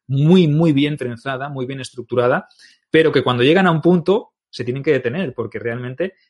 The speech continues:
no cuentan con que los cántabros, eh, se pueden llegar a trincherar en cor-, en las propias cordilleras de los montes del Cantábrico. O sea que, i-, imaginaros, ¿no? Es que eso es complicadísimo, que tú como legionario llegues a un punto donde,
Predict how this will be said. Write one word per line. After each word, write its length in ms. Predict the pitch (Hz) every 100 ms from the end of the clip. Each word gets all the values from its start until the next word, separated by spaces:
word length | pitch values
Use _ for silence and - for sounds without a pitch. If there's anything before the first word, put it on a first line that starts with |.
| _
no 260 | 135 147 151
cuentan 400 | 151 151 175 170
con 180 | -
que 120 | 139 127
los 120 | 113
cántabros, 600 | 123 123 147 190 - _
eh, 480 | 120 113 110 110 110
se 180 | - 120
pueden 280 | 127 127 170
llegar 400 | 127 123 156 180
a 100 | 127
trincherar 680 | 120 123 117 120 110 147 202 _
en 180 | 123 117
cor-, 220 | 110 113
en 60 | 113
las 140 | 110
propias 360 | - 113 131 -
cordilleras 500 | 143 117 107 135 160
de 60 |
los 140 | 113 101
montes 520 | 110 151 123 104 107
del 300 | 104 101 98
Cantábrico. 460 | 95 95 247 294 107
O 40 |
sea 140 | -
que, 160 | 98 107 - - _
i-, 240 | 120 117
imaginaros, 640 | 131 127 - 107 160 220 113
¿no? 180 | 123 208
Es 120 | 123
que 80 | 120
eso 100 | 151
es 80 | -
complicadísimo, 760 | 165 131 123 110 185 170 110 - -
que 120 | 120
tú 100 | 135
como 220 | 165 175
legionario 640 | 170 151 143 175 143 127 - - _
llegues 500 | 127 131 160 180 -
a 60 |
un 160 | 156 147
punto 400 | 170 175 175 214
donde, 480 | 170 139 131 120